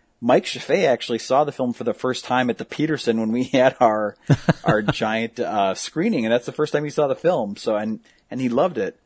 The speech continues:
Speaker 2: Wow.
Speaker 1: But during production, no, it was, it was very much the Wild West. The person I actually coordinated most with about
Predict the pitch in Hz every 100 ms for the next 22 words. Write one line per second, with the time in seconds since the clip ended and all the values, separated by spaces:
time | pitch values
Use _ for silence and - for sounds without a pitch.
0 | _ _ - 107 123 85 - 117 - 139
1 | 185 - 180 185 180 151 180 226 92 107
2 | 98 - - _ 131 120 104 104 131 170
3 | 165 143 123 120 123 113 117 120 - -
4 | _ _ _ _ _ 117 - 214 - 175
5 | 127 - 131 - 147 156 143 113 95 107
6 | 123 226 - 120 98 - 113 101 98